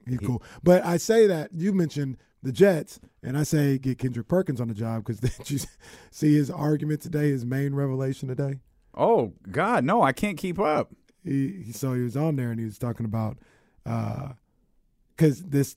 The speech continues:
Speaker 1: makes sense with, you know, how J J is waxing poetically about Jokic and, you know, and all this other stuff. And he brought up the point of, um, he said something to the effect of there's been three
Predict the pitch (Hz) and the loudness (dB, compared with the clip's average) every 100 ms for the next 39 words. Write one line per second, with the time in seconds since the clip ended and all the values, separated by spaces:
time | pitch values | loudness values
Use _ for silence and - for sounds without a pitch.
0 | - 135 120 - 170 135 117 120 117 151 | -4 -2 -2 0 0 0 -2 -4 -4 -4
1 | 127 117 113 117 104 123 120 117 117 104 | -2 0 0 -2 -2 -2 0 0 -2 -4
2 | 107 113 - 117 104 110 110 104 113 110 | -4 -4 -4 -6 -4 -4 -4 -4 -4 -2
3 | 107 98 104 107 - 107 95 98 92 - | -2 -2 -2 -2 -4 -6 -6 -8 -8 -16
4 | - _ _ - 110 110 107 127 120 - | -20 _ _ -8 -4 -2 0 0 0 -2
5 | 107 104 - 107 110 - _ _ _ _ | -4 -4 -6 -8 -8 -14 _ _ _ _
6 | 113 113 113 101 123 117 113 - 104 113 | -2 0 2 0 2 2 0 -4 -4 0
7 | 120 113 190 123 107 101 - _ _ _ | 0 0 -4 -4 -2 -4 -8 _ _ _
8 | _ _ - - 92 - - 123 _ _ | _ _ -8 -6 -6 -8 -12 -16 _ _
9 | _ _ _ _ _ _ _ - - 147 | _ _ _ _ _ _ _ -18 -10 -2
10 | 160 143 - 131 127 127 117 110 113 104 | 0 0 -2 -4 -2 -4 -4 -2 -2 -4
11 | - 113 101 104 95 95 110 104 82 - | -4 -4 -2 -6 -6 -4 -4 -4 -6 -20
12 | _ _ 98 117 107 101 98 - _ _ | _ _ -4 -2 0 -2 -6 -12 _ _
13 | _ _ _ _ _ _ - 131 143 139 | _ _ _ _ _ _ 2 6 6 6
14 | 135 127 123 | 4 2 -2